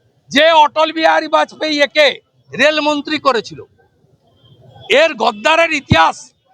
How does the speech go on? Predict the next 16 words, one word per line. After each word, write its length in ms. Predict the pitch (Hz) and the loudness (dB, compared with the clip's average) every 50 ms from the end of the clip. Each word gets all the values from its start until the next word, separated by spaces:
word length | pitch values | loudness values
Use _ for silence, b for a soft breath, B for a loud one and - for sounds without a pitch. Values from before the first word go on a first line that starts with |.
| _ _ _ _ - | _ _ _ _ -2
আটানব্বইতে 1160 | 147 214 247 - 269 285 302 311 311 294 294 302 311 320 320 - - 320 330 339 349 349 302 _ - - 311 - - - _ _ _ _ _ _ - - - _ _ - - - 277 - - _ _ _ - | 0 0 0 0 0 -2 0 0 -2 -2 0 0 0 0 0 -2 0 2 4 4 2 0 -2 _ -12 -12 -12 -12 -16 -20 _ _ _ _ _ _ -14 -14 -14 _ _ -2 -2 0 0 -2 -4 _ _ _ -2
সাতানব্বইতে 800 | - 240 262 - 320 311 311 311 302 302 320 320 320 311 330 320 311 311 294 | -2 -2 0 2 0 0 2 0 -2 0 0 0 0 2 -2 -2 0 0 0
কংগ্রেস, 360 | 294 294 285 269 226 185 - - - - _ _ _ _ _ _ _ _ _ _ - - - 220 | 0 2 0 0 -2 -2 -6 -18 -20 -20 _ _ _ _ _ _ _ _ _ _ -4 -2 0 0
আটানব্বইতে 800 | 247 240 254 277 302 302 311 302 285 - 311 311 - 277 320 311 302 294 | 0 2 2 0 2 2 0 -2 0 2 2 2 2 2 0 2 2 2
এনডিএ, 420 | 294 294 294 277 262 226 180 165 127 107 _ _ - _ - - 277 - _ _ - - 320 _ 147 | 0 -2 -6 -4 -4 -4 -4 -6 -10 -12 _ _ -20 _ -16 -16 -16 -18 _ _ -18 -16 -16 _ -4
দু 80 | 254 277 294 302 | 0 2 2 2
হাজার 280 | 302 302 302 311 311 302 302 | 2 2 0 0 2 2 0
একে 200 | 285 - 311 320 330 311 - 294 | 0 2 2 2 2 2 0 -2
কংগ্রেস 380 | 294 302 302 302 277 233 220 - - - - _ _ _ _ - | -2 -2 0 -2 -2 -2 -2 -6 -12 -20 -20 _ _ _ _ -2
সঙ্গে 240 | 254 277 277 285 277 208 | -2 0 2 0 -2 0
জোট, 200 | 262 262 240 - - _ _ _ _ _ _ _ _ _ _ _ _ 139 | 0 0 0 -2 -4 _ _ _ _ _ _ _ _ _ _ _ _ -6
দু 80 | 233 285 294 302 | 0 0 2 2
হাজার 280 | 311 302 294 320 302 302 285 277 | 0 0 -2 -2 -4 -4 -6 -6
দুয়ে 200 | 294 302 311 320 302 285 | -2 0 2 2 2 2
আবার 200 | 285 294 302 302 302 294 | 2 2 2 2 2 0
এনডিএ, 360 | 294 277 269 262 247 196 - | -2 -2 -4 -4 -4 -4 -6